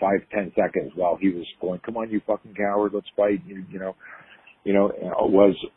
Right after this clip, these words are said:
on one side of my head was Alex saying, "Catch you fighting in the street, you're out of school." And the other side of my head was, "He's too close to kick, he's too close to kick." Now, if people are tracking everything I'm talking about, the unconscious bias, why would I be saying he's too close to kick?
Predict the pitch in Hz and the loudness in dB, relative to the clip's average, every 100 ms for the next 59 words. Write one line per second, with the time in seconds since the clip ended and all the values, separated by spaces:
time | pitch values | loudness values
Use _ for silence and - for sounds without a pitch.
0 | _ - 101 95 110 131 156 143 123 107 | _ 2 2 6 6 6 8 8 6 6
1 | 110 107 101 90 101 104 107 - - 101 | 6 8 6 4 4 6 6 4 0 0
2 | 95 98 - _ _ _ _ _ _ _ | 0 -2 -8 _ _ _ _ _ _ _
3 | _ _ _ - 104 - 92 104 104 107 | _ _ _ 0 0 0 2 4 4 2
4 | 92 - 160 - 107 101 90 - 107 92 | -2 6 6 6 4 4 2 0 4 6
5 | 80 92 127 131 120 104 104 92 104 95 | 4 4 4 4 2 2 0 2 4 4
6 | 92 - 90 - 107 107 95 - 101 82 | 0 -2 -10 -6 0 2 0 0 -2 -2
7 | - - 107 104 - 87 95 - - - | -4 -6 0 0 0 -2 -4 -4 -12 -18
8 | - 107 104 98 - - - _ _ - | 0 6 8 6 -2 -20 -20 _ _ -8
9 | 98 _ - 151 120 95 - 117 113 120 | -8 _ 2 6 8 8 6 6 4 0
10 | 107 104 104 92 110 120 - 104 90 95 | 0 2 0 0 2 2 2 -2 -2 0
11 | 95 104 104 90 82 107 117 95 - 82 | -2 0 0 -2 0 2 4 4 0 2
12 | 107 147 160 143 120 - 120 110 - 104 | 4 6 6 6 4 0 -2 -4 -2 0
13 | 101 104 - - 131 | 4 2 2 0 0